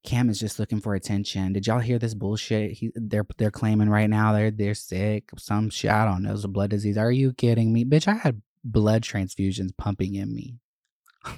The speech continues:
<laughs> That's something I actually, that's, that's, that's something I haven't quite healed from. I'm gonna be one thousand with y'all because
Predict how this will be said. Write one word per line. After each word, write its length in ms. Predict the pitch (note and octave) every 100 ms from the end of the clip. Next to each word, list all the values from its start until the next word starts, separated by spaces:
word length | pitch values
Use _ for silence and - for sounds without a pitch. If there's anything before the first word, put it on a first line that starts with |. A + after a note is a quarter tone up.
| - _ _ _ -
<laughs> 300 | D4+ D4+ B3 D#3
That's 220 | E3 -
something 300 | C4 E3+ C#3
I 60 |
actually, 440 | A#2+ B2+ C#3 C#3 C#3
that's, 160 | F#3
that's, 260 | - G3 - B3+ -
that's 200 | A3+ -
something 280 | A3+ F3+
I 120 | D3 B2+
haven't 300 | B2 A2+ G#2
quite 320 | A#2 G2+ F#2+
healed 300 | G2+ A#2+ D#3
from. 320 | - G2+ A2
I'm 120 | A2+
gonna 80 | B2+
be 160 | A#2+ A2
one 160 | G#2
thousand 360 | G2+ F#2+ G2 G2+
with 160 | G2
y'all 160 | A2 G2+
because 460 | A2 A#2 A2 G#2+